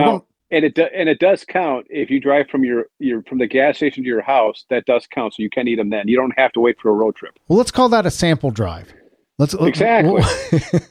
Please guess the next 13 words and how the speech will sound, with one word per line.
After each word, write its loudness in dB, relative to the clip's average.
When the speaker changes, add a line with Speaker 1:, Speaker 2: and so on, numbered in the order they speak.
Speaker 1:
It's -6
like 4
eating 4
the -2
French 0
fries 0
on -8
the -6
way 0
home. -6
Speaker 2:
<laughs> -12
That's 2
funny. 0